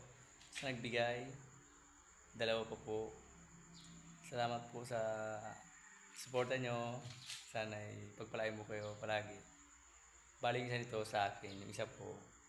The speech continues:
sa asawa, asawa ko. Pero ayaw po ng asawa ko.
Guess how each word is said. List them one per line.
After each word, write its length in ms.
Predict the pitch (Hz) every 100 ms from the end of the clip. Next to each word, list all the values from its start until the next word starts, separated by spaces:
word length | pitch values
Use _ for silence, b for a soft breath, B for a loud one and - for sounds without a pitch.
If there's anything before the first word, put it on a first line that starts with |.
| -
sa 320 | - 104 98 101 120 - - - - - - - - - - - - -
asawa, 400 | - 143 - 110 - - -
asawa 320 | 120 113 107 -
ko. 80 | 98 - - - - - - - - - - - -
Pero 80 | 127
ayaw 240 | 131 139 135
po 80 |
ng 160 | 139 127
asawa 240 | 139 127
ko. 240 | 135 147